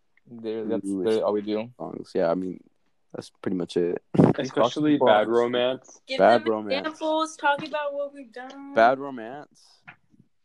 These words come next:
Speaker 1: Ooh.
Speaker 3: Yeah.
Speaker 2: Uh,
Speaker 1: Ooh. I
Speaker 4: Our
Speaker 1: go
Speaker 4: go-to song, well, my go-to song is "Super Bass" by Nicki Minaj.
Speaker 2: I noticed. She, she literally doesn't, she always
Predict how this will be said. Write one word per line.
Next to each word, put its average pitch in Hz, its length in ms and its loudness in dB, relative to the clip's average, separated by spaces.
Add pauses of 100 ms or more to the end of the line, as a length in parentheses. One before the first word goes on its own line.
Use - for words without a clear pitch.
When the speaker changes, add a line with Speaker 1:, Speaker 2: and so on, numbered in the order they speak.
(140)
Speaker 1:
Ooh. 117 220 -8
Speaker 3:
Yeah. 117 320 0 (180)
Speaker 2:
Uh, 110 40 -4
Speaker 1:
Ooh. 117 260 -4 (440)
I - 40 -8
Speaker 4:
Our 285 100 2 (100)
Speaker 1:
go - 100 -6
Speaker 4:
go-to 392 240 -6
song, 311 440 -4 (120)
well, 269 260 -6
my 247 300 -6
go-to 220 380 -8
song 202 280 -18
is 220 80 -20
"Super 226 320 -14
Bass" 190 280 -10
by 202 180 -12
Nicki 202 180 -14
Minaj. 196 800 -14 (1080)
Speaker 2:
I - 180 2 (120)
noticed. 107 640 -6
She, 120 180 -10 (440)
she 131 120 -4
literally 156 320 0
doesn't, 127 360 -4
she - 200 -12
always 147 520 -6